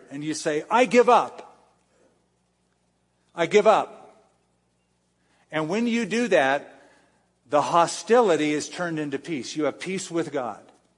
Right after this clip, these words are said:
That's Romans chapter five. It begins like this. "Therefore, being justified by faith, we have peace with God through our Lord Jesus Christ."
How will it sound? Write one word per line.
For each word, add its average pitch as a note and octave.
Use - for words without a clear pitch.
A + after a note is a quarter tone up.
That's C#3
Romans C3+
chapter C#3
five. C3+
It A2+
begins C#3+
like C#3+
this. D3
"Therefore, F3+
being F3+
justified E3
by E3+
faith, D#3+
we F3
have D#3+
peace F#3
with F3
God C3
through D3+
our C3
Lord C3
Jesus A2
Christ." -